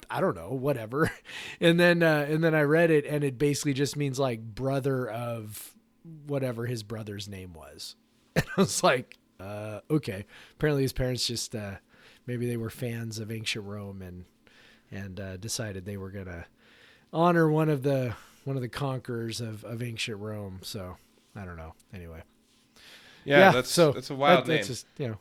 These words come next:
Speaker 2: But yeah,
Speaker 1: whatever.
Speaker 2: he's,
Speaker 1: Anyway,
Speaker 2: uh,
Speaker 1: he's good at tackling
Speaker 2: he's
Speaker 1: people
Speaker 2: good at
Speaker 1: behind the line of
Speaker 2: tackling.
Speaker 1: scrimmage.
Speaker 2: But also, so, um, kind of to neutralize that, W S U is second nationally in tackles for loss allowed.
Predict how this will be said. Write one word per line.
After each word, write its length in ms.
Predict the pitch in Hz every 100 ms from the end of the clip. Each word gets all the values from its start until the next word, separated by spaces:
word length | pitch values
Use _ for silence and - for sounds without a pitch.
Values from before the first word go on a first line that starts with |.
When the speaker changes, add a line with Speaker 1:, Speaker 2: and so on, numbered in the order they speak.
| -
Speaker 2:
But 120 | 127
yeah, 100 | 135
Speaker 1:
whatever. 100 | 117
Speaker 2:
he's, 60 | 156
Speaker 1:
Anyway, 220 | 214 147
Speaker 2:
uh, 180 | 123 117
Speaker 1:
he's 160 | 214 165
good 160 | 190
at 80 | 175
tackling 420 | 156 156 151 143 127
Speaker 2:
he's 140 | 123
Speaker 1:
people 100 | 127
Speaker 2:
good 60 | 135
at 40 |
Speaker 1:
behind 160 | 131 120
the 40 |
line 100 | 123
of 60 | 120
Speaker 2:
tackling. 100 | 120
Speaker 1:
scrimmage. 460 | 120 107 104 - - _ -
Speaker 2:
But 80 | 123
also, 360 | 143 - 147
so, 560 | 110 - 135 123 117 107 - _
um, 500 | 113 107 101 95 95 - _ -
kind 200 | 151 160
of 80 | 123
to 60 |
neutralize 680 | 104 117 143 - 104 92 87
that, 360 | 95 92 90 - _ _ _ _ _ _
W 280 | - 131 160
S 160 | 131 -
U 160 | 123 104
is 160 | 104
second 840 | - - - 113 - 107 - - -
nationally 540 | 98 101 - 107 98
in 80 | 92
tackles 420 | - 107 110 101
for 160 | - 98
loss 400 | 95 95 95 -
allowed. 520 | 95 85 92 104 -